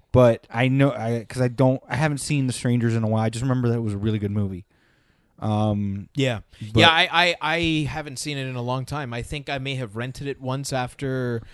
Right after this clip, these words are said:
Speaker 2: after it was out in theaters, but it left an impression on me.
Speaker 1: Yeah.
Speaker 2: It's, uh, it's definitely a movie that sticks with you.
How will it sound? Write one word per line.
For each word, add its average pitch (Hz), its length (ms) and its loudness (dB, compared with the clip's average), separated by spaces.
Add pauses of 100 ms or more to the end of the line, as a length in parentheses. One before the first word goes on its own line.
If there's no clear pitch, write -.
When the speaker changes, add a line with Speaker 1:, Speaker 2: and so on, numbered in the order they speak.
(380)
Speaker 2:
after 127 340 -4
it 107 80 -6
was 120 160 -4
out 123 180 -4
in 113 100 -8
theaters, 113 420 -4
but 113 300 -4
it 117 140 -12
left 127 320 -6
an 175 60 -4
impression 151 420 -4
on 98 160 -8
me. 82 180 -16
Speaker 1:
Yeah. 123 260 6 (580)
Speaker 2:
It's, 143 300 -4
uh, 113 720 -4
it's 110 220 -14
definitely 135 760 -6
a 127 40 -4
movie 127 240 -6
that 113 140 -8
sticks - 300 -10
with 104 180 -10
you. 82 120 -16